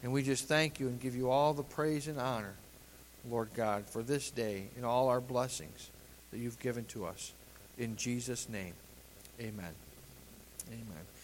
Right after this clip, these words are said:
If anybody would like prayer, I would like us, I would like the Andersons to come up. And if we can just pray over them and pray your blessings on them. If it's all right with you, Bill and Sue,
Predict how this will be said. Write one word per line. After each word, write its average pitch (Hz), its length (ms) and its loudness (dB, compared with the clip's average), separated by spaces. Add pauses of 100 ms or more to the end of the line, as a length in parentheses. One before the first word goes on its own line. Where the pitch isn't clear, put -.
(220)
If - 80 -10
anybody 165 380 10
would 156 160 6
like 151 300 6
prayer, 165 400 4 (340)
I 170 140 12
would 190 180 8
like 165 280 6
us, 165 260 2 (180)
I 165 80 6
would 190 180 4
like 160 300 6
the - 140 -2
Andersons 147 520 -2
to 139 60 -6
come 135 280 0
up. 131 120 2 (760)
And 139 100 0
if 139 100 0
we 160 100 6
can 170 180 0
just 151 280 0
pray 165 160 4
over 165 280 6
them 170 280 4 (120)
and 147 120 -8
pray 156 180 2
your 147 80 2
blessings 151 520 4
on 165 220 4
them. 170 280 0 (560)
If 143 120 2
it's 165 180 8
all 160 200 8
right 165 200 2
with 156 240 -4
you, 170 200 -4
Bill 165 320 0
and 147 120 -8
Sue, 175 380 -4